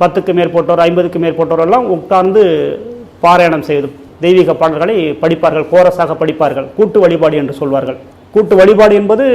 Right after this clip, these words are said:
வெறுமனே வழிபாடு மட்டும் செய்வது. பிரார்த்தனை என்பது பாடல்கள் பாடி நம்முடைய வேண்டுதல்களை சுவாமியிடம் தெரிவித்து, "அழுகிற பிள்ளைதான் பாலை குடிக்கும்" என்று சொல்வார்கள்.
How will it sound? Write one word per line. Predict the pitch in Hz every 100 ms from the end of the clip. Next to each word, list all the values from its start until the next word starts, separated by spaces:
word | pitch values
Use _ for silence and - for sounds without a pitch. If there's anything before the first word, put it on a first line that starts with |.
| 196 180
வெறுமனே | 208 208 214
வழிபாடு | 185 202 202 185
மட்டும் | 175 175 180
செய்வது. | 170 208
பிரார்த்தனை | 247 202 214 220 208
என்பது | 208 240 -
பாடல்கள் | - 190 202 185 165 185
பாடி | 226 254 320 - - - -
நம்முடைய | 180 180 175 170
வேண்டுதல்களை | 220 214 196 190 190 165 147 - 165 -
சுவாமியிடம் | 180 196 185 160 202
தெரிவித்து, | 226 220 220 170 - - - - - - 165
"அழுகிற | 226 233 220 196
பிள்ளைதான் | 196 185 240 196 170
பாலை | 175 180
குடிக்கும்" | 185 170 175 170
என்று | 160 156
சொல்வார்கள். | 156 143 135 131